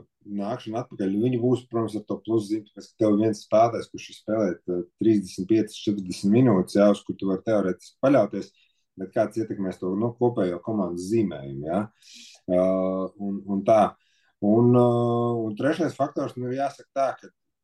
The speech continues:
nu, viņi met daudz labāk, nekā viņi ir metuši līdz šim,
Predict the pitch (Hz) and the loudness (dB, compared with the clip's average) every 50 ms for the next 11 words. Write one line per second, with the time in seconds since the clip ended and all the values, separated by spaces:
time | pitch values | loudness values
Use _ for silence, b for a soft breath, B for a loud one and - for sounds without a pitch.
0 | _ 104 98 95 95 107 123 123 113 104 101 101 107 127 139 - _ _ 101 101 | _ -12 -10 -6 -2 0 0 2 2 0 0 0 0 0 -2 -4 _ _ -2 -2
1 | 107 107 - 107 120 131 131 120 107 - 104 104 - - 104 101 101 104 101 101 | 0 -2 -2 -4 -4 0 0 0 -2 -2 -6 -12 -8 -6 -4 -4 -4 -6 -8 -8
2 | 101 98 101 107 120 - 117 - - - 98 95 - - - - 117 113 107 | -8 -8 -8 -8 -8 -8 -10 -10 -8 -8 -8 -8 -8 -8 -6 -4 -2 -2 -2